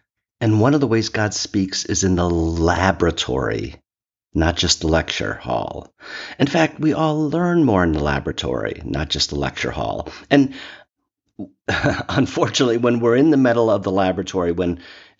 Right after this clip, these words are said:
when it looks like all Esther's people are gonna be killed, when it looks like Joseph is gonna be a lifelong prisoner for a, a crime he did not commit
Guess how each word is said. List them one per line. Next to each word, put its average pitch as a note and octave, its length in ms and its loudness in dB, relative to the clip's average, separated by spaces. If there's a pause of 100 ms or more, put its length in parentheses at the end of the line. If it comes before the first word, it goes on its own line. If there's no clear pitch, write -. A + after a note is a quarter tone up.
when G2+ 160 2
it G2 100 0
looks B2 200 0
like B2 120 0
all A2 180 4
Esther's G2+ 260 -2
people F#2+ 280 -4
are G2 40 -2
gonna G#2 120 -2
be A2+ 120 -2
killed, C3 460 0
when F#2 100 0
it D#2 60 -4
looks G#2+ 200 -6
like A2 120 -2
Joseph A#2+ 500 -2
is F#2+ 120 -6
gonna G2+ 180 -4
be F#2+ 380 -2 (760)
a F#2 40 2
lifelong A2+ 480 2
prisoner A2+ 380 0
for G#2 180 -2
a, F2 160 0 (220)
a - 260 -10
crime C#3 300 2
he A2+ 100 0
did E2 160 0
not D#2+ 160 -4
commit D2 380 -10